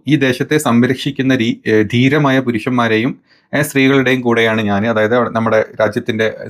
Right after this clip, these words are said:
സൈന്യത്തിൻ്റെ കൂടെയാണ് ഞാൻ. ആ, ഇന്ന് സീസ് ഫയർ പ്രഖ്യാപിച്ച് അത്, അത് ആ വാർത്ത കേട്ടപ്പോൾ എൻ്റെ മനസ്സ് കുറച്ചൊന്ന് സമാധാനപ്പെട്ടു. ഇത് വെറും രാഷ്ട്ര-, ഏ, രാഷ്ട്രീയ തലത്തിലുള്ള ഒരു ഇടവേള മാത്രമല്ല, ഇത് ആയിരക്കണക്കിന് വർഷങ്ങളായിട്ട്,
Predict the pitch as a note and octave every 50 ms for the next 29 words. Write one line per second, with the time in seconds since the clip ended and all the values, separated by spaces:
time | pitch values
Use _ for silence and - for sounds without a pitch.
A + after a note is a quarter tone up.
0 | - A2+ G#2+ G#2+ G#2+ G#2 A2 G#2+ A2 G#2 G#2 G2 G2+ G2 G2 F#2+ G2 G#2+ A#2+ -
1 | _ _ _ - - _ _ _ _ _ _ _ - C#3 C#3 C3 C3 C3 C3 C3
2 | C3 C3 - - - - D#3+ D3+ E3+ D#3+ D#3 D3 C#3 - - D#3+ D#3+ D#3+ D#3+ D#3
3 | - - C3 B2 - B2+ B2 B2 A#2+ - D3 - - - C3 C3 - - A#2+ B2+
4 | C#3 C#3+ - - _ - B2 C3 D#3 D3+ C#3 C3+ C3 - D#3 D3 C3+ B2 - A#2
5 | C#3 C3 A#2 A2+ A#2+ B2+ A#2+ A#2 A2 G#2 - - B2 - - G#2+ G2+ - - A#2
6 | A2+ A2 G#2 - A2 G2+ G#2 G#2 G#2 A2+ A2+ A#2 A#2 A#2 A2+ - A#2+ B2 - -
7 | _ _ _ _ - A#2+ C3 A#2+ A#2+ C3 C#3 C3 A#2 A2 A2 - - - C#3+ -
8 | - - A#2+ A2+ A2+ A2 A2 A2 A2 A2 A2 - - _ _ _ - A#2 A#2 B2
9 | - - D3+ D3+ D3+ D3+ C3 A#2+ B2 B2 - B2 A#2+ A#2+ A#2 A#2 - - - A#2+
10 | A#2+ B2+ B2 A2 G#2 - B2+ B2 C3 C3+ C#3 C#3+ C3 A#2+ A2 - - - B2 A#2
11 | G#2+ G#2 A#2+ B2 B2 A2+ A2 A2 A2+ B2 C3 C3 - A#2+ A#2 A2+ - A#2+ A#2+ G#2+
12 | G2+ - - - A2+ A#2 A#2 A2 G2+ F#2+ F2+ -